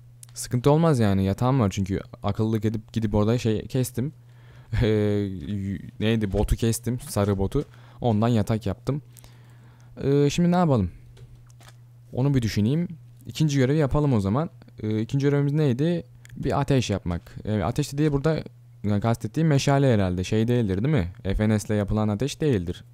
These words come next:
O bir süre sonra sönüyor diye biliyorum. Ee, meşale yapmak için ise, e, kömür gerekiyor. Kömür olmadığı için de, e, yapay kömür yapacağız. Yapay kömür dediğimiz şey,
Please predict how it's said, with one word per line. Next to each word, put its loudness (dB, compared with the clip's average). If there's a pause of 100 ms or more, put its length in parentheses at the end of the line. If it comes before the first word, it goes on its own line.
(580)
O -4
bir -4
süre -2
sonra -2
sönüyor 2
diye -2
biliyorum. -2 (600)
Ee, 0
meşale 0
yapmak -2
için -2
ise, -2 (420)
e, -6
kömür 4
gerekiyor. 2
Kömür 2
olmadığı 2
için 0
de, 0 (320)
e, -2
yapay 4
kömür 4
yapacağız. 0
Yapay 0
kömür 2
dediğimiz 4
şey, 0